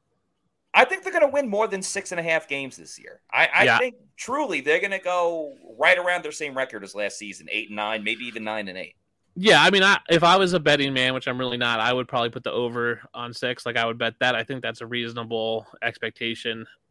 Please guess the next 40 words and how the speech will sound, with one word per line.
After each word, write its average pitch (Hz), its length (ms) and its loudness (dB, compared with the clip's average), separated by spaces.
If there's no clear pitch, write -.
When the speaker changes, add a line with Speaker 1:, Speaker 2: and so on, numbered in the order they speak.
Speaker 2:
Whoever 208 400 4
the 190 100 0
starter 143 460 4
is 123 240 -2
has 120 460 0
to, 127 200 -2
and 151 140 2
if 175 160 2
it's 160 80 -2
Kyle 214 260 4
Trask 175 320 2
is 208 140 -4
a 202 40 -2
week 202 200 -2
one 214 100 0
starter, 196 300 2
his 214 260 0
leash 202 220 -2
is 143 160 -2
just 131 320 -2
as 135 100 -4
short 131 240 -4
as 123 80 -6
Baker 107 320 -6
Mayfield's. 107 320 -10
Like, 107 100 -12
neither 151 260 0
of 139 40 -2
them 127 140 -2
have 117 200 0
a 117 60 -4
long 113 300 -6
leash 113 360 -8
just 135 140 -12
because 123 200 -6
the 123 60 0
other 117 160 2
guy's 117 220 0
so 117 540 0
equal. - 500 -12